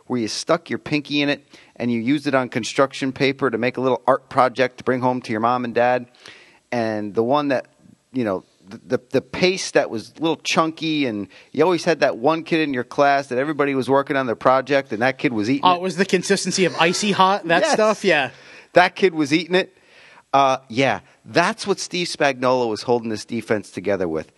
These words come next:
Speaker 1: that paste. And you know what? He's doing a good job.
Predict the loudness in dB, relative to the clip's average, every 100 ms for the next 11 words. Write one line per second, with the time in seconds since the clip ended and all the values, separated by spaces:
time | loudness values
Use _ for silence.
0 | _ _ -18 -2 0 0 _ -4 -2 -2
1 | -6 -16 -20 -20 -20 _ -4 -2 -2 0
2 | 0 -2 -4 _ _ _ -16 -10 -8 -6
3 | -2 -2 -2 -2 -4 -2 -4 -4 -6